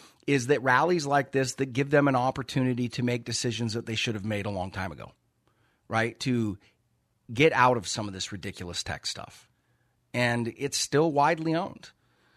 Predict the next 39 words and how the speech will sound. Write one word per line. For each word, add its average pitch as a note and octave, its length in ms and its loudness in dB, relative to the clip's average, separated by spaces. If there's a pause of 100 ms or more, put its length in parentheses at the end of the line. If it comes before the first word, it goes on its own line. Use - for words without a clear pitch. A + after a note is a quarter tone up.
(260)
Um, A#2+ 680 4
and C3 280 0
risk C#3+ 260 2
management D3+ 420 4
is C#3+ 140 0
the C3 80 -6
key D#3+ 280 -2
here, D3 260 4
and B2 260 -2
looking C#3+ 300 0
at C3+ 100 -4
the B2+ 80 -2
big C#3+ 260 -2
picture B2+ 440 0
and A#2 200 -6
not B2 240 -2
trying C#3 300 0
to B2 60 -4
catch - 460 -4
these C3 200 -2
bear C3 260 4
market B2+ 360 0
rallies B2 500 0
and A2 140 -6
rips, D3 420 0 (460)
because D3 280 4
unless C#3 380 4
you E3+ 60 4
know D#3 160 6
what D3+ 160 4
you're C3+ 100 0
doing, D3 380 2 (240)
and A3 100 2
even C4 220 6
pro-, F3+ 140 0
pro-, F3+ 280 -2 (240)
professional D3+ 600 2
investors, A2+ 500 -2
guys, G#2+ 340 -2